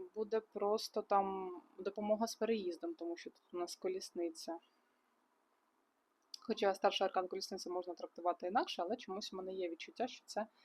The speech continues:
може пов'язано з переїздом бути. От. Тобто ця людина відгукнеться на ваше прохання.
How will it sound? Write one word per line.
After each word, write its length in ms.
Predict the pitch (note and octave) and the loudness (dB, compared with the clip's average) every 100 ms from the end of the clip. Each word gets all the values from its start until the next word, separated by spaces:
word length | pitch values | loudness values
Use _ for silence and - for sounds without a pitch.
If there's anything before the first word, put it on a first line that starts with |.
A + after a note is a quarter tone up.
| _ _ _ | _ _ _
може 260 | G3 G#3 G#3 | -2 0 0
пов'язано 880 | G3 F3+ F#3+ G#3 G#3 F#3+ G3 F#3+ F#3+ | -2 2 4 4 2 -4 -2 -2 -2
з 360 | - - - F3 E3 | -8 -12 -4 -4 -2
переїздом 600 | - F#3 F#3 E3+ - E3+ E3 _ _ | 0 0 -2 -6 -10 -10 -12 _ _
бути. 300 | - F4 - - _ _ _ _ _ _ _ _ _ _ _ _ | -16 -14 -14 -16 _ _ _ _ _ _ _ _ _ _ _ _
От. 420 | - E3+ D#3+ - _ _ _ | -8 -6 -8 -14 _ _ _
Тобто 340 | G3+ G3 - | 0 0 -2
ця 260 | F#3+ - A#3 | -2 4 6
людина 600 | C#4 G#3+ G3 G3 A#3 E4+ - _ _ _ _ _ _ _ | 6 2 2 2 2 0 -4 _ _ _ _ _ _ _
відгукнеться 1040 | G3 F#3 A3 G3+ G#3 - G3 G#3 - C#4+ D#4+ E4 _ _ - | -4 -2 0 -2 -4 -2 -2 -2 -2 -2 -2 -6 _ _ -10
на 580 | F#3+ F#3+ F#3+ G#3 A#3 - _ | -8 -2 2 4 4 2 _
ваше 600 | F3 F#3 F#3+ - - G#3 G3 F#3+ - _ _ _ _ _ _ _ _ _ - - - _ | 0 2 2 0 -6 -4 -4 -4 -8 _ _ _ _ _ _ _ _ _ -20 -20 -20 _
прохання. 720 | G3 F#3+ - F#3+ E3+ D#3+ - | 2 2 4 2 2 -4 -10